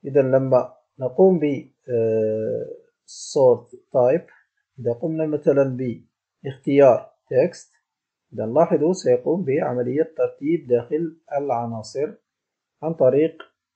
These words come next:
الأحرف وترتيب الأحرف اللاتينية. كذلك هنا data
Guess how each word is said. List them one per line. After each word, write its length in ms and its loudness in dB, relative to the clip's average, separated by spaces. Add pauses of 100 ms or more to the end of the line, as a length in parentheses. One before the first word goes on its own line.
الأحرف 840 -2
وترتيب 640 -2
الأحرف 640 -6
اللاتينية. 760 -2 (1900)
كذلك 580 -2
هنا 440 -6 (1500)
data 560 -6